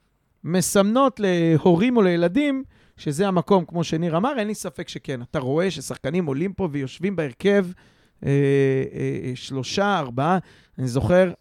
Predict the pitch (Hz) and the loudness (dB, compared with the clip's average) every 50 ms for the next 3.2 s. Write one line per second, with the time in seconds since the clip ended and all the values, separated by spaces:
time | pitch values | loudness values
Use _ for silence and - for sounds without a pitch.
0 | _ _ _ _ - - - 151 160 175 170 156 151 147 - - 170 175 139 - | _ _ _ _ -8 -4 -4 -2 -2 -2 -2 -2 -4 -4 -4 0 2 2 2 4
1 | - 143 131 - _ _ _ _ _ - 165 147 151 160 - - - 147 165 165 | 2 -2 -2 -4 _ _ _ _ _ -10 -8 -6 -6 -6 -4 -2 -2 -2 0 0
2 | 127 127 131 139 143 156 139 - 143 139 135 147 147 - 151 - - 131 156 160 | 0 0 -2 0 0 -2 -2 -2 -4 -4 -4 -4 -4 -6 -6 -6 -4 -4 -4 -4
3 | - - - 135 | -6 -6 -10 -12